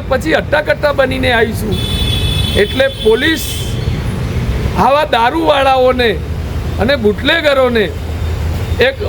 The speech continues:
વાઘ બનાવે છે અને એક ડર આજુબાજુના એરિયામાં. આને,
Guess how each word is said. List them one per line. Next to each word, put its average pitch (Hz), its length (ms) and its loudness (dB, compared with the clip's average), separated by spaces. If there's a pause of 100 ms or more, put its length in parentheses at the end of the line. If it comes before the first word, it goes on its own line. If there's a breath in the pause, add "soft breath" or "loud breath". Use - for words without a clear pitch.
વાઘ 220 360 0
બનાવે 285 500 2
છે 294 120 2 (680)
અને 269 220 0
એક 269 240 2
ડર 226 420 2 (300)
આજુબાજુના 262 840 0 (120)
એરિયામાં. 254 600 2
આને, 240 260 2